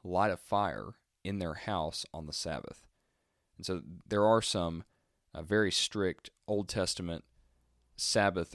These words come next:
rules, especially considering how that's observed,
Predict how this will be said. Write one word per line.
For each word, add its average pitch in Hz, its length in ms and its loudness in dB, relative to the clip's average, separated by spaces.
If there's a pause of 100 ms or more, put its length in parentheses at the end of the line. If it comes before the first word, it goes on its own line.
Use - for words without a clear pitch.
rules, 87 760 -2
especially 92 420 -2
considering 85 440 -6
how 87 200 -4
that's 78 220 -8
observed, 80 720 -6